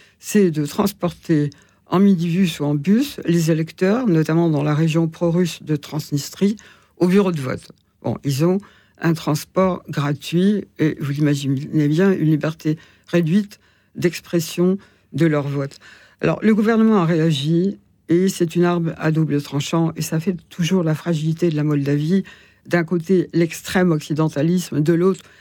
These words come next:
l'extrême pression, euh, du côté russe et pro-russe.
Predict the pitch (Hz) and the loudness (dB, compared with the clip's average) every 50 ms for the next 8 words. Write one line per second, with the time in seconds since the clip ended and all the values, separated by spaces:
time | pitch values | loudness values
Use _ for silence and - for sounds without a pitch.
0 | _ _ - - 165 170 165 - - - - - - - 208 196 190 160 127 - | _ _ -2 0 0 0 0 -4 -10 -12 -10 -6 -4 0 2 2 2 2 0 -2
1 | - - _ _ _ - - 208 180 160 - - - 139 135 143 - - _ _ | -6 -12 _ _ _ -6 -4 -2 -2 -2 -4 -4 -4 -4 -4 -6 -8 -14 _ _
2 | _ _ _ - 147 139 120 135 131 131 139 165 160 165 160 160 160 156 170 165 | _ _ _ -2 -2 0 0 0 0 -2 -2 -4 -4 -2 0 0 0 2 0 0
3 | 160 151 143 - 156 147 123 120 107 101 - - | -2 -4 -4 -2 -2 -2 -2 -2 -4 -4 -6 -10